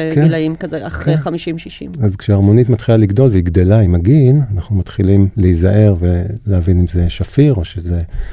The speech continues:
Speaker 1: באמת יכול להיות משהו סרטני. זה מפחיד, וזה, נכון, זה שכיח. אז גם את זה צריך לדבר.
Speaker 2: אז אתה טוען שדווקא מגע בזה,
Speaker 1: מהמם.
Speaker 2: הוא יכול בעצם, אה, לייצר תנועה במקום.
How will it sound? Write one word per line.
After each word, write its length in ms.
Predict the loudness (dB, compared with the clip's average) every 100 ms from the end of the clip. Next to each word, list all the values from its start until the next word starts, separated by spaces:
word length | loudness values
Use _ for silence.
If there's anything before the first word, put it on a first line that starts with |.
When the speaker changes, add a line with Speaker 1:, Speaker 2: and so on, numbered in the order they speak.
| -14 -4 -2
Speaker 1:
באמת 160 | 0
יכול 200 | 0 2
להיות 180 | 2 2
משהו 400 | 0 0 -2 -2 -4
סרטני. 580 | -4 -4 -2 2 2 0 -6 -8
זה 100 | -4
מפחיד, 560 | -4 -6 -2 2 2 0
וזה, 500 | -4 -2 2 2 0 -2
נכון, 320 | -4 -2 -2
זה 100 | -2
שכיח. 560 | -4 0 2 0 -2 -20 -20 -20 -20 -12 -6
אז 160 | -2
גם 200 | 2 2
את 80 | 2
זה 200 | 2 0
צריך 280 | 0 -4 -2
לדבר. 440 | -2 0 2 2 2 -6 -18 -20 -12
Speaker 2:
אז 120 | -8
אתה 140 | -6
טוען 240 | -4 -2 -2
שדווקא 360 | -2 -2 -2
מגע 360 | -2 -2 0 0
בזה, 480 | 0 -2 -4 -2 -6 -8 -18 -20 -14 -2
Speaker 1:
מהמם. 420 | 0 4 2 2 -4 -2
Speaker 2:
הוא 540 | 2 4 4 2 0
יכול 360 | -2 -2 -2 0
בעצם, 400 | -2 -4 -4 -2
אה, 220 | 0 0 0
לייצר 520 | -2 -2 -2 -2 -4
תנועה 420 | -4 -4 0 0
במקום. 420 | 0 -2 -4 -8